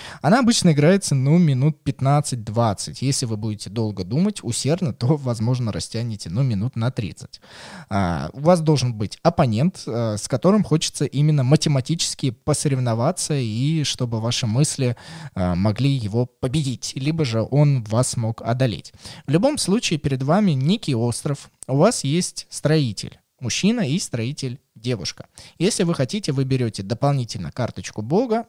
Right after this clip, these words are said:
но изначально игра предполагала то, что вы расставляете,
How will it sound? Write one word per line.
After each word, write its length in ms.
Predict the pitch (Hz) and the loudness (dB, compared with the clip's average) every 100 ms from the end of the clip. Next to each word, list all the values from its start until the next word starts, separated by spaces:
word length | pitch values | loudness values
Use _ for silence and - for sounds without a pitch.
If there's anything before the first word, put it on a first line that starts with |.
| _ - | _ -2
но 220 | 151 175 | 0 2
изначально 680 | 156 147 139 202 247 220 139 | 0 0 0 0 0 0 0
игра 200 | 135 180 | 0 -2
предполагала 640 | - 143 135 135 131 117 | -4 -4 -2 0 -2 -2
то, 200 | - 220 | -2 -4
что 220 | - 175 | -2 -2
вы 120 | 131 147 | 0 0
расставляете, 800 | 131 - 123 123 107 101 - | -2 -2 -2 0 -2 -4 -10